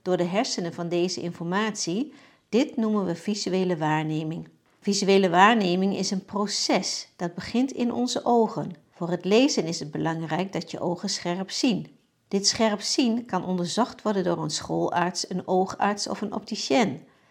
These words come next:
Men gaat ervan uit dat als de scherpte goed is, dat je dan niet gehinderd kan worden door visuele problemen. Dus als het lezen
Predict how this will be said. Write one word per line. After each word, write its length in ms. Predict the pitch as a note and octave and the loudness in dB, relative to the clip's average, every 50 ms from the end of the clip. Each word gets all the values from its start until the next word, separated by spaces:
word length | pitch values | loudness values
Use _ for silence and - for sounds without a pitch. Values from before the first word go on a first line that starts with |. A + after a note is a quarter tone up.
| _ _ | _ _
Men 180 | _ F#3 F3+ F#3 | _ -4 -4 -2
gaat 380 | - - C4 C4+ E4+ G4 G4 - | -2 0 2 4 4 4 2 0
ervan 260 | D4+ D4+ C4+ A#3+ A#3 | 0 0 2 2 2
uit 180 | A3+ A#3 A#3+ | 2 2 2
dat 140 | A#3 A3 - | 0 0 0
als 200 | - E3+ F3 - | 0 0 0 -2
de 80 | - F3 | -4 -4
scherpte 540 | - - - - A3 A#3+ C#4 D4+ - - G#3+ | -4 -2 0 2 2 2 2 -2 -4 -8 -8
goed 300 | - - A3+ A3+ A3 - | -4 -4 -4 -4 -2 -2
is, 260 | G#3+ A3 G#3+ - - | -4 -4 -4 -6 -8
dat 180 | - E3+ E3+ | -10 -10 -8
je 100 | - - | -8 -6
dan 260 | - D#3+ E3 D#3+ E3 E3+ | -4 -2 -2 -2 0 0
niet 240 | G3 B3 D#4 - | 0 0 0 -2
gehinderd 580 | - - - A3 G3+ G3 G#3 G#3+ G#3 F#3+ G3+ - | -4 -4 -4 -2 0 2 2 2 0 0 -2 -4
kan 220 | - F#3 F3+ F3+ | -2 -2 -2 0
worden 380 | E3+ E3 F3+ F3+ F3 F3 F3 F#3 - _ _ _ | 0 0 2 2 2 0 -2 -4 -10 _ _ _
door 140 | - E3+ | -10 -8
visuele 640 | - - - A#3+ C4 - - A#3+ G#3 G3 F#3+ F#3 F3 | -8 -4 -2 0 0 0 0 2 4 4 4 4 2
problemen. 840 | - - - D#3+ D3+ - D#3 D#3+ E3 E3 E3+ F3+ G3+ C4 F4 - - _ - - _ _ | -2 -2 -2 -2 -2 0 -2 0 0 0 0 -2 -2 -4 -6 -8 -14 _ -20 -20 _ _
Dus 480 | - E3 F#3 F#3+ G3 A#3 - - - - - _ _ _ _ | -2 2 4 4 4 4 0 -4 -8 -12 -20 _ _ _ _
als 200 | _ G#3 G#3+ G#3 | _ 0 0 0
het 180 | G3+ G#3 F#3+ - | 0 -2 -4 -2
lezen 720 | G3 G3+ A#3 B3+ C4+ C#4 D4 - - E3+ D3+ C#3+ - D3+ | 0 2 2 4 4 2 2 0 -2 -4 -4 -6 -8 -12